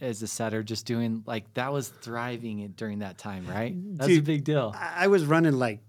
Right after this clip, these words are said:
Speaker 2: ten stores for my parents, uh, uh, eight stores for my parents, and I was making ten dollars an hour.
Speaker 1: Jewelry stores.
Speaker 2: Yeah, I was making sixteen hundred bucks a month working for them, running their stores.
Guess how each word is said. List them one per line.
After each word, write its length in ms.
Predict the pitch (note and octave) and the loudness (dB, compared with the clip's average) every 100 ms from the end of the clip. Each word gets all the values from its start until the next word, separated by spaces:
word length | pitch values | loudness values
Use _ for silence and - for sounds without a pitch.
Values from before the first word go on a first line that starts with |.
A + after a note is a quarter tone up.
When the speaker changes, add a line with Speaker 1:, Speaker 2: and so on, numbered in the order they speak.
| _ | _
Speaker 2:
ten 680 | - B2+ B2+ B2+ C#3 C#3+ D3 _ - | -6 0 2 4 2 0 -6 _ -10
stores 460 | - C3 B2 A2+ | -6 0 0 -2
for 140 | - A2 | -4 -6
my 160 | G2+ | -6
parents, 580 | G#2 G#2+ A2+ A2+ - - _ _ _ _ _ - | -6 -6 -4 -6 -8 -10 _ _ _ _ _ -2
uh, 140 | C3+ D3+ D#3 F3 | 0 0 0 2
uh, 220 | D3 D3 | 2 4
eight 180 | D#3 C#3 | 2 2
stores 320 | - B2 A#2 | 2 0 0
for 200 | - B2 | 0 0
my 260 | A#2+ B2+ A2 | 0 -4 -4
parents, 460 | - B2+ C3 B2 - | -2 0 0 -4 -4
and 100 | C#3 | -2
I 60 | B2+ | 0
was 160 | A#2+ | -2
making 300 | A#2+ A2+ G#2 | -2 -2 -4
ten 340 | G#2 - B2 A#2 | -8 -6 -4 -2
dollars 380 | A2+ A2 G#2+ G#2 | -2 -4 -6 -6
an 100 | G2+ | -6
hour. 380 | G#2 G2 - - _ _ _ _ - - | -6 -8 -10 -20 _ _ _ _ -20 -6
Speaker 1:
Jewelry 320 | A#2 A2+ G#2 | -2 -2 -2
stores. 300 | - - C#3+ | -8 0 4
Speaker 2:
Yeah, 180 | D#3+ G#2+ - | 6 4 0
I 100 | C#3 | 2
was 140 | D#3 C3+ | 4 4
making 300 | D3 C#3+ C3 | 2 2 0
sixteen 400 | - - - A#2+ | 0 -2 -2 0
hundred 260 | B2 A#2+ | -2 -4
bucks 260 | A2+ A2 - - | -4 -6 -8 -8
a 60 | |
month 500 | A2 A#2+ G2 B2 - _ _ _ _ _ | -4 -4 -6 -10 -16 _ _ _ _ _
working 320 | C3 C#3 C#3+ B2+ | 0 2 2 -2
for 160 | C3+ | 0
them, 300 | B2 A#2 A2+ | 0 0 0
running 380 | A#2 B2+ C3+ B2+ | 0 2 2 2
their 140 | A2+ | -2
stores. 520 | G#2 - A#2 G2 - | -4 -2 -4 -4 -14